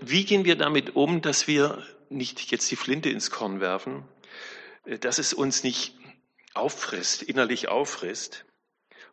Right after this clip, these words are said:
oder uns vielleicht komplett aus der Bahn wirft? Das ist ja ganz entscheidend, wie gehe ich dann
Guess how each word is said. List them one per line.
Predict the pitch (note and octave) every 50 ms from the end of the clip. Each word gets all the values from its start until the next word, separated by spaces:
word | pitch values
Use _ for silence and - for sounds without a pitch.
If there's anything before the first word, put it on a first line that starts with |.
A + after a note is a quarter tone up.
| _ _
oder | - A2 G#2 A#2
uns | - A#2 A2+ G#2+
vielleicht | - A#2+ A2+ A2 G#2+ -
komplett | - A#2 G#2+ A2+ A2+ -
aus | A2 A2+ A2 -
der | G#2+
Bahn | F#2+ A2+ B2 D3 D#3 C3
wirft? | F#2+ F2 F#2 - - - - - _ - _ _ _
Das | - G2
ist | -
ja | C3+
ganz | A#2+ C3+ E3+ G3 -
entscheidend, | - - - F3 E3+ E3 C3 B2
wie | C3+ D3+
gehe | C#3+ D#3 D3
ich | - -
dann | - C#3 C3+ D3